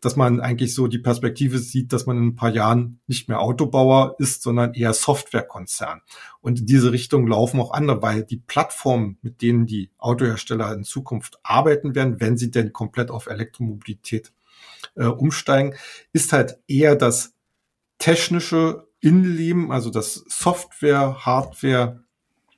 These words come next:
weil alles drumherum, Chassis, äh, Antrieb, äh, das ist alles dann letzten Endes mehr oder weniger gleich. Batterien werden wahrscheinlich von zentralen Unternehmen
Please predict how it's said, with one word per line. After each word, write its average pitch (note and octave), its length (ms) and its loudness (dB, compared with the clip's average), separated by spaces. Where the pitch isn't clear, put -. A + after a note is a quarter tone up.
weil B2 200 0
alles A#2 280 0
drumherum, A#2+ 640 -2
Chassis, A#2+ 800 -4
äh, A2+ 80 -4
Antrieb, A#2+ 760 0
äh, A#2+ 260 2
das A#2 180 -2
ist C3 120 0
alles A#2 280 -2
dann A#2+ 180 0
letzten A#2 320 -4
Endes A2 220 -8
mehr A#2 140 -2
oder G#2+ 280 -4
weniger G2+ 320 -6
gleich. A2+ 520 0
Batterien A#2+ 840 -2
werden A2+ 220 2
wahrscheinlich A2+ 560 -4
von A2 400 -6
zentralen A#2 840 0
Unternehmen A#2 760 0